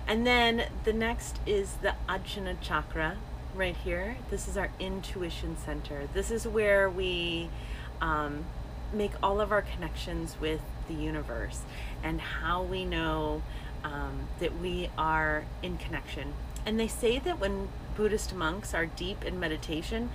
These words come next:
they see a blue light come out of their, um, third eye,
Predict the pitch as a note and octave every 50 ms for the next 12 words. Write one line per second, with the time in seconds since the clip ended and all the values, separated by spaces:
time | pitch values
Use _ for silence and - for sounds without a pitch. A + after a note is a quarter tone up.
0 | - - - - - - - G3+ G3+ - - - A#3 A3 F#3+ F3 - F#3+ G3 F#3+
1 | F#3 G3+ G3+ G#3 G#3 G3 F#3+ E3 E3 E3 D3+ B2+ - - - - - - - -
2 | - - - - F#3+ F3 - D3 D#3 D#3 D3 D3 C#3+ C#3+ - - D#3+ D3 C#3+ -
3 | - D3 D3 C#3 C#3 C3+ C#3 C3+ C3+ C3+ - - - - - - - - - -
4 | - D3 C#3 G#2+ F2 G#2+ A2 C#3 - - - - - - - - - - - -
5 | - - - - - F#3+ F3 D#3+ D3+ - - C3 C#3 C3+ A#2+ - - -